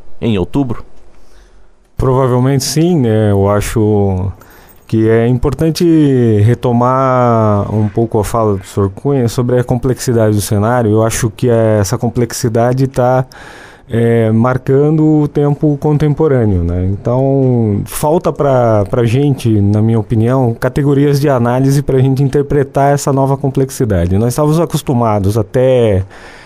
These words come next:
Speaker 2: décadas atrás a colocar as coisas meio em preto e branco, esquerda, direita, em categorias bastante dicotômicas, e hoje a, a,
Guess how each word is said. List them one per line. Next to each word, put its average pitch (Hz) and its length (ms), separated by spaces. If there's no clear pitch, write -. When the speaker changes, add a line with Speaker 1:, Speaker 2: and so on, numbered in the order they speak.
Speaker 2:
décadas 113 500
atrás 117 600
a 113 380
colocar 135 340
as 135 100
coisas 143 380
meio 139 380
em 131 120
preto 139 600
e 113 60
branco, 147 1080
esquerda, 123 500
direita, 127 1200
em 120 60
categorias 139 640
bastante 117 520
dicotômicas, 107 1040
e 139 100
hoje 135 560
a, 92 380
a, 92 120